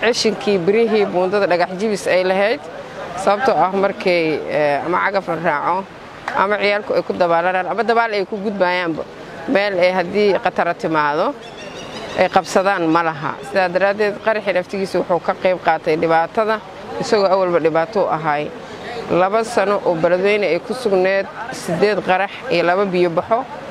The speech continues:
waxaan is leeyahay, eh, hay-adda Sodma, waan is leeyahay waxay keentay, eh, raashin ayaa jiray iyo laba hay-adood oo kaleeto. Eh, hay-ado yaryar oo dadka wax siinayaan way jireen, laakiin waxaasoo dhan waxaa ka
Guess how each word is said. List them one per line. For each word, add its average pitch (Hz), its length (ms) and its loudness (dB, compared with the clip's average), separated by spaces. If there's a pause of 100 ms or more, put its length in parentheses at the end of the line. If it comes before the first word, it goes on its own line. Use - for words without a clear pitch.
(280)
waxaan 185 260 0
is 180 140 -4
leeyahay, 190 760 0 (140)
eh, 156 340 0
hay-adda 185 400 0
Sodma, 196 560 -2 (540)
waan 180 180 2
is 175 100 -10
leeyahay 185 600 0
waxay 165 340 0
keentay, 147 680 -2 (100)
eh, 143 480 0
raashin 175 560 0 (140)
ayaa 165 260 0
jiray 208 300 0 (480)
iyo 202 100 4
laba 233 140 2
hay-adood 185 400 2
oo 165 80 2
kaleeto. 143 500 -2 (640)
Eh, 160 240 2
hay-ado 202 260 2
yaryar 214 300 2
oo 196 80 4
dadka 214 240 0
wax 170 160 -4
siinayaan 185 320 2
way 190 140 2
jireen, 190 260 2
laakiin 190 320 2
waxaasoo 226 480 0
dhan 226 240 0
waxaa 185 320 -2 (140)
ka 143 140 2